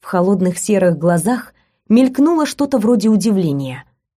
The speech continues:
и я поняла, как двусмысленно прозвучали мои слова. Эйден вдруг шагнул ближе, осторожно взял мою ладонь, лежавшую на подлокотнике кресла,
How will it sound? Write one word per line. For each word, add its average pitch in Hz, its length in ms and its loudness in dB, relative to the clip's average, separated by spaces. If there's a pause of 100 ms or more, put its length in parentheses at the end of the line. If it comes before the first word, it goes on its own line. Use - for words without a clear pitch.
(100)
и 240 80 -2
я 196 180 4
поняла, 185 400 2
как 202 180 0
двусмысленно 170 720 -2
прозвучали 175 600 0
мои 160 240 0
слова. 139 440 -6 (960)
Эйден 262 400 6
вдруг 220 320 0
шагнул 220 420 2
ближе, 262 480 0 (500)
осторожно 285 580 2
взял 233 260 2
мою 185 260 4
ладонь, 214 480 0 (180)
лежавшую 240 720 2
на 214 120 4
подлокотнике 214 800 0
кресла, 202 500 0